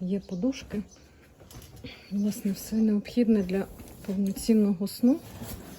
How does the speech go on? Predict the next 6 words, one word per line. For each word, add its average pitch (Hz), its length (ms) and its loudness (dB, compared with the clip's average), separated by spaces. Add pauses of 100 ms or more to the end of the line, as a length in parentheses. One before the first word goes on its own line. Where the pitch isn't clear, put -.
(4000)
Все, - 260 -4 (400)
готово. 196 540 4 (720)
Диван 180 340 0 (100)
я 170 60 -4
зібрала. 170 600 -2 (3500)
Е, 220 460 8